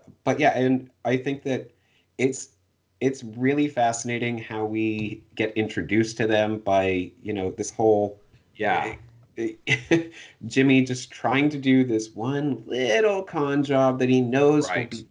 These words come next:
Speaker 1: perfect.
Speaker 2: Right.
Speaker 1: And then he, you know, gets these two teenage dudes to, uh, te-, teenage
Speaker 2: Dudes is the
Speaker 1: skaters.
Speaker 2: right word.
Speaker 1: <laughs>
Speaker 2: Those
Speaker 1: Yeah.
Speaker 2: guys are dudes. <laughs>
Speaker 1: A-, absolutely.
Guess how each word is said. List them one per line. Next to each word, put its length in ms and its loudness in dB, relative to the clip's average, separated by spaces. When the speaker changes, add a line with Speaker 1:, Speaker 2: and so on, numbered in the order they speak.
Speaker 1:
perfect. 760 -2
Speaker 2:
Right. 160 2
Speaker 1:
And 100 4
then 140 4
he, 360 0
you 100 -4
know, 220 0
gets 280 -4
these 180 -4
two 240 2
teenage 760 -2
dudes 480 0
to, 240 -2
uh, 320 2
te-, 140 0
teenage 80 -10
Speaker 2:
Dudes 480 4
is 100 -2
the 80 6
Speaker 1:
skaters. 260 4
Speaker 2:
right 240 4
word. 500 0
Speaker 1:
<laughs> 420 -2
Speaker 2:
Those 360 6
Speaker 1:
Yeah. 300 6
Speaker 2:
guys 140 0
are 220 -4
dudes. 680 -6
<laughs> 300 -6
Speaker 1:
A-, 200 6
absolutely. 680 -4